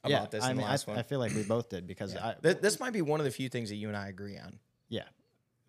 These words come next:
Speaker 1: for sure. So we, I,
Speaker 2: Not
Speaker 1: I
Speaker 2: many
Speaker 1: feel like,
Speaker 2: things
Speaker 1: I
Speaker 2: do
Speaker 1: feel
Speaker 2: we
Speaker 1: like
Speaker 2: agree on.
Speaker 1: we,
Speaker 2: We
Speaker 1: I
Speaker 2: argue about everything, but we agree on this.
Speaker 1: I feel like,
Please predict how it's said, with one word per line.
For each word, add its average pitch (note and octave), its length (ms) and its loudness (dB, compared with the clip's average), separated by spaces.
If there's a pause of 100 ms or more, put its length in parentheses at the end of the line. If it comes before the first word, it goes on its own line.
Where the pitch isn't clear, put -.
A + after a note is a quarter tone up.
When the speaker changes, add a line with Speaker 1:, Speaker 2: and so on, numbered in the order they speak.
(280)
Speaker 1:
for A#2 120 2
sure. A#2+ 240 2
So A#2 160 0
we, C3+ 200 2
I, A#2 80 6
Speaker 2:
Not C3+ 160 4
Speaker 1:
I A#2+ 60 2
Speaker 2:
many D#3+ 160 6
Speaker 1:
feel F3+ 80 8
like, F3+ 140 6
Speaker 2:
things A2 140 0
Speaker 1:
I C#3 60 4
Speaker 2:
do C3 80 0
Speaker 1:
feel - 120 4
Speaker 2:
we - 80 6
Speaker 1:
like E3 80 6
Speaker 2:
agree A#2 200 2
on. G#2 60 2
Speaker 1:
we, A#2+ 140 2
Speaker 2:
We C#3 60 8
Speaker 1:
I - 60 6
Speaker 2:
argue A#2+ 320 4
about A2 200 0
everything, G2+ 320 -2
but F#2+ 100 -4
we G2+ 120 -2
agree F#2 220 -6
on E2+ 100 -10
this. C2+ 120 -16
Speaker 1:
I B2+ 80 2
feel D#3 220 2
like, C#3 240 2